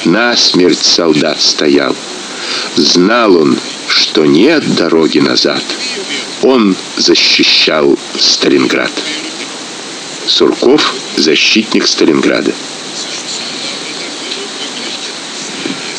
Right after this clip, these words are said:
Примеры мужества и героизма защитников Сталинграда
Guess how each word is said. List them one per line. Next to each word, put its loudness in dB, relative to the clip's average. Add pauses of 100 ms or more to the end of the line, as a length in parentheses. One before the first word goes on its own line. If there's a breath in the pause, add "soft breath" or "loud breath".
(140)
Примеры 6
мужества 6 (140)
и 4
героизма 4
защитников 2
Сталинграда 4